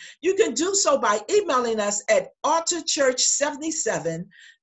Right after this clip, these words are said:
at gmail dot com. Again,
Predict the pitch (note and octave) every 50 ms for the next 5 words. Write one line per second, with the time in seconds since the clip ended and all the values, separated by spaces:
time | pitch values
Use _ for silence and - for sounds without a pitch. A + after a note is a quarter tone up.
0 | _ _ - B3+ A3+ F#3+ - - F3 D3 - D4 D#4+ F4 C#4 B3+ B3+ B3 A#3 A#3
1 | A#3 A#3 F#3+ F3+ G3+ F#3 F#3+ - - - G3+ F#3 D3 B2+ - - - - _ _
2 | - - - - - - A#3 G#3+ F3+ B3 C#4 C#4+ D4+ D#4 E4